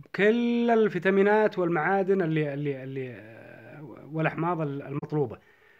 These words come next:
آه، سواء الشعير، أنا بتكلم عن الشعير ما بتكلم عن المكعبات، المكعبات لهن وضع خاص. آه، سواء الشعير أو البرسيم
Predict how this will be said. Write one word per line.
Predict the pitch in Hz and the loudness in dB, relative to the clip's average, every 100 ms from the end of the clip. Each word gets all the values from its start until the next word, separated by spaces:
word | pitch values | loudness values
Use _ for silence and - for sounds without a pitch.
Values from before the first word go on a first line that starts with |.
| _ - | _ -20
آه، | - - - - - - 123 120 147 | -20 -18 -18 -18 -16 -18 -18 -18 -18
سواء | - 156 160 170 | -4 2 2 4
الشعير، | 170 - 170 190 214 202 156 | 0 0 2 6 6 4 -2
أنا | 147 151 | -2 -2
بتكلم | 147 175 170 | -4 -2 -2
عن | 170 | -2
الشعير | 160 170 170 | -2 -2 0
ما | 165 | -2
بتكلم | 160 - 180 170 | -4 -2 0 0
عن | 170 | 0
المكعبات، | 165 160 151 185 196 | 0 2 2 2 2
المكعبات | 196 160 151 156 165 | 0 0 -2 0 -2
لهن | 160 156 | 0 0
وضع | 160 127 | 0 -2
خاص. | - 107 - _ _ _ _ _ _ - | -6 -12 -12 _ _ _ _ _ _ -18
آه، | - 147 151 | -14 -12 -12
سواء | 139 160 165 185 | -6 -2 2 2
الشعير | 185 160 - 170 208 214 220 | 2 0 0 4 6 6 4
أو | 196 196 | 2 4
البرسيم | 185 170 160 143 | 4 2 2 -2